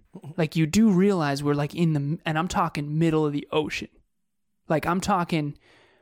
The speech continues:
Speaker 2: like, scary levels of deep into the ocean. This is deep sea fishing, Kev.
Speaker 1: <laughs>
Speaker 2: Okay?
Speaker 1: Pass. Hard pass.
Speaker 2: Whales. Whales. We've seen, I've
Speaker 1: Oh,
Speaker 2: seen
Speaker 1: jeez.
Speaker 2: whales that are bigger than our boat,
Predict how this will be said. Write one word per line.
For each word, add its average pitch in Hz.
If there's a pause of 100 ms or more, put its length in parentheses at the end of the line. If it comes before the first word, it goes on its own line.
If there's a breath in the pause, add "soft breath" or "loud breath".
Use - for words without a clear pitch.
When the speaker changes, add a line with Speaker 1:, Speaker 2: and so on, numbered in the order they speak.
(720 soft breath)
Speaker 2:
like, 143 (180)
scary 185
levels 151
of 139
deep 151
into 143
the -
ocean. -
This 180
is 151
deep 160 (120)
sea 147
fishing, 135
Kev. - (420)
Speaker 1:
<laughs> 165
Speaker 2:
Okay? 160
Speaker 1:
Pass. - (160)
Hard 160
pass. -
Speaker 2:
Whales. 175 (320)
Whales. 165
We've 156
seen, 196 (120)
I've 165
Speaker 1:
Oh, 165
Speaker 2:
seen 202
Speaker 1:
jeez. 185
Speaker 2:
whales 170
that 147
are 139
bigger 160
than 208
our 202
boat, 175